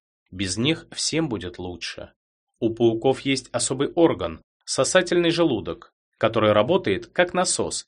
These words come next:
и позволяет буквально вытянуть из жертвы все соки.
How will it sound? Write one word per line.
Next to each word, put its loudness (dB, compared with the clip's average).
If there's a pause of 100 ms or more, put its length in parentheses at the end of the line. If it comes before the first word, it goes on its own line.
(140)
и -6
позволяет 2
буквально 0
вытянуть -4
из -2
жертвы 2
все -6
соки. -6